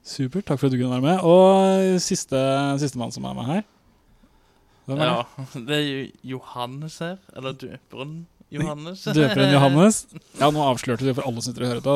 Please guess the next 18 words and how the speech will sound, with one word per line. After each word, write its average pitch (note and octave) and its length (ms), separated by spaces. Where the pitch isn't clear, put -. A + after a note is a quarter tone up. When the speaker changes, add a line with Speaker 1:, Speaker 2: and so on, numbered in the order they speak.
Speaker 1:
hva A#2+ 160
som B2+ 160
er B2 160
huskelappen C3 500
min B2 160
for C#3 160
å, C#3 60
å B2+ 100
huske B2+ 260
navnet B2 380
ditt. D#3 380
Men C#3+ 240
du D3+ 80
heter C#3+ 580
Johannes C#3 640
Tveitnes. C#3 1080
Speaker 2:
Yes, A2 380
stemmer. F2 440